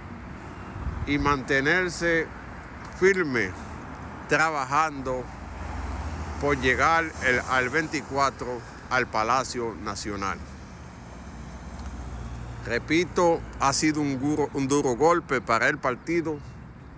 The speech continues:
pero todo debe continuar. Deje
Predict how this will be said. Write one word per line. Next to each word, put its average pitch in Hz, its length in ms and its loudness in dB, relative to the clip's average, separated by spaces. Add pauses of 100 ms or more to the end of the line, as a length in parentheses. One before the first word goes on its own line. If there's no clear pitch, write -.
(340)
pero 117 240 2
todo 135 580 2 (200)
debe 120 320 4
continuar. 95 600 -4 (920)
Deje 151 580 2